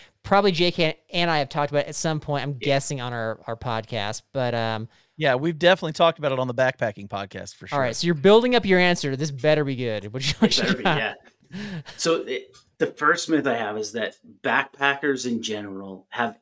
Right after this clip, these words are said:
Speaker 2: any sort of specialized training or fitness level or skill set,
Speaker 1: Mm.
Speaker 2: that there's any requirement whatsoever, um,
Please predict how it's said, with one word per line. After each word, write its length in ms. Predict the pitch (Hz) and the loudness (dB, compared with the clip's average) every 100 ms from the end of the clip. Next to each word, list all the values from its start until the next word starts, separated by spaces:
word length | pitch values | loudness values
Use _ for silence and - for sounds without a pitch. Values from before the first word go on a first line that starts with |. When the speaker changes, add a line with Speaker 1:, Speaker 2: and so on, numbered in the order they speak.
| - | -2
Speaker 2:
any 300 | 139 143 160 | 2 4 2
sort 360 | 160 160 143 127 | 0 2 4 2
of 120 | 110 | 0
specialized 960 | - - 120 - 123 120 117 107 - - | -2 0 0 0 -2 0 -2 -4 -6 -6
training 760 | 123 117 120 123 120 120 120 - | -2 -2 -2 -2 -4 -6 -8 -10
or 240 | 104 92 | -10 -10
fitness 540 | - - - 120 113 117 | -8 -2 0 0 -6 -4
level 420 | 117 107 107 98 | -4 -4 -6 -6
or 220 | 95 90 | -10 -4
skill 400 | - - - 117 | 0 0 0 -2
set, 220 | 107 - - _ _ _ _ _ - | -2 -8 -12 _ _ _ _ _ -14
Speaker 1:
Mm. 360 | 120 117 107 92 | -10 -10 -8 -4
Speaker 2:
that 280 | 110 104 - _ _ | -4 -4 -10 _ _
there's 280 | - 127 - - | 2 2 2 -2
any 240 | 175 180 196 | 0 4 4
requirement 800 | 180 175 147 139 131 120 117 | 4 2 4 4 4 -2 -4
whatsoever, 760 | 113 120 - 117 110 98 95 - _ _ _ _ - | -4 -4 -2 -4 -4 -8 -16 -20 _ _ _ _ -12
um, 340 | 95 95 90 | -12 -12 -20